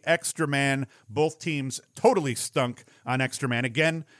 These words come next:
not something that's a huge surprise this early in the season. Uh, Mercer was oh and four, Bellarmine was oh and two, so we saw six penalties called and no one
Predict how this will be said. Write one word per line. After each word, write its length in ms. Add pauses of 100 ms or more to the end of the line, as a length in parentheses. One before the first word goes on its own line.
(120)
not 280
something 320
that's 160
a 20
huge 560
surprise 560
this 140
early 260
in 80
the 60
season. 480
Uh, 280
Mercer 360
was 160
oh 120
and 120
four, 260
Bellarmine 400
was 180
oh 140
and 140
two, 180
so 160
we 80
saw 360 (220)
six 320
penalties 400
called 400
and 460
no 120
one 340